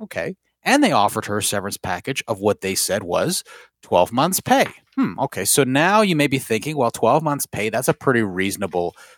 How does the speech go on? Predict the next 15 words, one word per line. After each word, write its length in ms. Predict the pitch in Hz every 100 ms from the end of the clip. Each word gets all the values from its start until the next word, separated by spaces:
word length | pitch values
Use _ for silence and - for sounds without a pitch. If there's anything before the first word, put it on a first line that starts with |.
| -
severance 440 | - 214 202 156
package, 440 | - 95 120 151
and, 140 | 147 143
and 200 | 151 151
normally 400 | 156 240 320 170
that, 220 | 170 240
that 140 | 233 202
would 160 | 247
be 100 | 320
a 60 | 285
pretty 240 | - 123
good 160 | 104 95
severance 380 | - 101 92 90
package." 460 | 101 82 - - - - - _
Except 800 | 139 131 - - 285 110 151 -